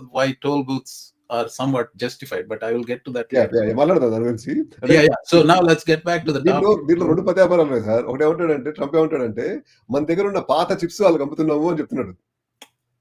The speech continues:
Speaker 1: Which is actually true. The,
Speaker 2: True,
Speaker 1: the,
Speaker 2: true.
Speaker 1: those chips, the
Speaker 2: It's true,
Speaker 1: transaction
Speaker 2: it's
Speaker 1: is
Speaker 2: old ones.
Speaker 1: older chips, not
Speaker 2: ఆ,
Speaker 1: the new
Speaker 2: అంటే
Speaker 1: one.
Speaker 2: ఇప్పుడు, ఇప్పుడు కొనుక్కునేవాడు అనుకోవాలి, "అరే, అబ్బాయి, ఇదేదో ఇది గ్యాప్ లో ఆ క్లియరెన్స్ సేల్ లో కనుక మూడు రూపాయలకి, రెండు రూపాయలకి టీ-షర్ట్లు అమ్ముతుంటే అది మేము కొనుక్కునే వాళ్ళకి అలా కనిపిస్తున్నామా?" అని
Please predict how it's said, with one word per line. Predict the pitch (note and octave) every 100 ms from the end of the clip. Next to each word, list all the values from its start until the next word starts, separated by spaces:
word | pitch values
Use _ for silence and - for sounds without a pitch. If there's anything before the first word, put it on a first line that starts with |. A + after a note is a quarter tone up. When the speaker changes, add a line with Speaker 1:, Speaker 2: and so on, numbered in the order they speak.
| _ _ -
Speaker 1:
Which | D3+ - E3 A3+
is | C#4+
actually | G#3+ A3+ C4 C4+
true. | - B3+ B3+ - _
The, | B2
Speaker 2:
True, | A#3
Speaker 1:
the, | -
Speaker 2:
true. | D3+ D#3+
Speaker 1:
those | G#3 G3+
chips, | - G#3+ G3 D3+
the | C#3+
Speaker 2:
It's | -
true, | C3
Speaker 1:
transaction | - F3+ F3+ G3+
Speaker 2:
it's | E3+ F3+
Speaker 1:
is |
Speaker 2:
old | D3+ D#3+
ones. | E3 D3+
Speaker 1:
older | F3 F#3+
chips, | E3+ D3+ - -
not | C3
Speaker 2:
ఆ, |
Speaker 1:
the | D3+
new | C#3+
Speaker 2:
అంటే | D3
Speaker 1:
one. | D#3
Speaker 2:
ఇప్పుడు, | C#3+ F3
ఇప్పుడు | A3+ D#4 - G#3+
కొనుక్కునేవాడు | E3 F3+ G3+ G3+
అనుకోవాలి, | F#3 F#3 F3+ E3 D#3+ D3+
"అరే, | F3+ F3+
అబ్బాయి, | D#3+ E3
ఇదేదో | D3+ E3 E3
ఇది | D3+
గ్యాప్ | B2+ C#3 D#3+
లో | F3 E3 D#3
ఆ |
క్లియరెన్స్ | C#3 D#3 F3 E3+
సేల్ | E3+
లో | D#3
కనుక | D3+ D3+
మూడు | C#3+ E3
రూపాయలకి, | E3+ E3 D#3+ D#3+
రెండు | D3+
రూపాయలకి | D#3 D3 F3
టీ-షర్ట్లు | G3 G3+ F3
అమ్ముతుంటే | D#3 E3 E3+
అది | D#3
మేము | D3
కొనుక్కునే | D3 D3+ F3 F3+
వాళ్ళకి | D#3+ E3 D#3+
అలా | D#3
కనిపిస్తున్నామా?" | D3+ D#3 F3 D3 D#3
అని | C#3+ C#3+